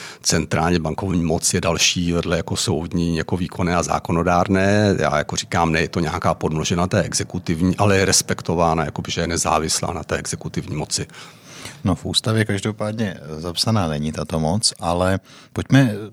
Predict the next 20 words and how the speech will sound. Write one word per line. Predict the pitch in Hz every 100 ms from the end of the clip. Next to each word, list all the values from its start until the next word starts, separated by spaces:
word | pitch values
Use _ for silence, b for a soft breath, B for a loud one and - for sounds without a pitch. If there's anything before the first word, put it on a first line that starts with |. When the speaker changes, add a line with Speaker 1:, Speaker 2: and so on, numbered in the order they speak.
| 123 -
Speaker 2:
k |
současné | - 98 113 131
situaci | 127 - 92 92 - 107 95
a | 95
vlastně | 90 85 110 104
k, | 107
eh, | 98 95 95 95 92 - - - - - _ - 80 80 80 80 80 -
po | - 92
vašemu | 87 90 127 117
pohledu | 107 101 110
jako | 104 - 107
ekonoma, | 90 92 90 98
dostaneme | 92 - 92 90
se | -
určitě | 87 -
k | 92
měnové | 90 90 95
politice | 92 85 - -
ještě, | 95 - 87
ale | 90 95